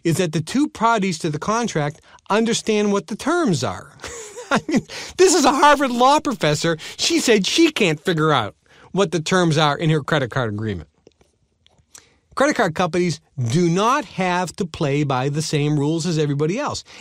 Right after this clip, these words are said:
Ed and Sue bought a new television a few years ago for twelve hundred dollars. Unexpected medical bills came up when their son broke his leg, and they were not able to pay off the balance in full.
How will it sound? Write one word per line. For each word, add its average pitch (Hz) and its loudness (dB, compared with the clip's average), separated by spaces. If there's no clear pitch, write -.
Ed 202 2
and 294 0
Sue 208 0
bought 160 0
a 131 0
new 147 0
television 151 -2
a 147 -4
few 151 -4
years 151 2
ago 131 -2
for 113 -10
twelve 131 -4
hundred 120 -4
dollars. 90 -12
Unexpected 220 0
medical 175 -4
bills 143 -4
came 143 -4
up 113 -8
when 131 -2
their 135 0
son 151 -2
broke 127 -4
his 156 -6
leg, 98 -10
and 139 0
they 147 2
were 143 0
not 143 -2
able 139 -4
to 165 -6
pay 127 -4
off 104 -8
the 123 -6
balance 110 -8
in 196 -4
full. 185 -4